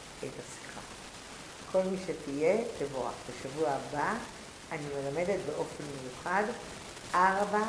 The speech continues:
לשונות של גאולה, כדי להתכונן בליל הסדר, איך הפסוק נלמד על ידי האדמו"ר הזקן, ולמה בחב"ד משנים את הסדר של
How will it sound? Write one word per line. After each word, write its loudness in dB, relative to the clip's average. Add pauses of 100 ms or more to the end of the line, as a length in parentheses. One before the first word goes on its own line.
(160)
לשונות -4 (120)
של -4 (140)
גאולה, 4 (480)
כדי 2
להתכונן -2 (100)
בליל 0 (120)
הסדר, 2 (600)
איך 10
הפסוק -2 (180)
נלמד 8 (280)
על 0
ידי 2
האדמו"ר 0
הזקן, -2 (600)
ולמה -2 (100)
בחב"ד 10 (100)
משנים -2
את -2
הסדר 6 (760)
של 8